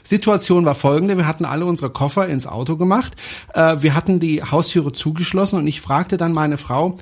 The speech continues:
„Hast du die Papiere alle eingepackt?“ Meine Frau, ja,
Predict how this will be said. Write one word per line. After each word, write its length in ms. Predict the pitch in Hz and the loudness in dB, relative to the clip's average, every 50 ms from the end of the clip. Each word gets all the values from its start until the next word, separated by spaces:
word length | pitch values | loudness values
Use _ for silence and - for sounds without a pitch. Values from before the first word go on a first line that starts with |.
| - - | -14 -6
„Hast 480 | - - 160 180 - - - - - - | -2 -2 0 0 0 -2 -6 -8 -8 -2
du 140 | 185 180 180 | -2 0 0
die 140 | - 170 160 | 0 -4 -6
Papiere 640 | - - 156 143 147 - 165 175 175 170 - - | -6 -6 -6 -6 -4 -2 0 0 0 0 -2 -2
alle 260 | 127 147 160 156 - | -2 -2 -2 -2 -2
eingepackt?“ 680 | - 156 156 156 156 156 - 127 95 - - - - - - | 0 0 2 2 0 0 -2 -4 -6 -6 -8 -14 -18 -10 -6
Meine 160 | 117 123 127 | -4 -4 -4
Frau, 360 | 127 - - 123 147 165 - | -4 -4 -2 0 0 0 0
ja, 360 | - 113 123 117 107 90 - | -2 -2 0 2 2 0 -2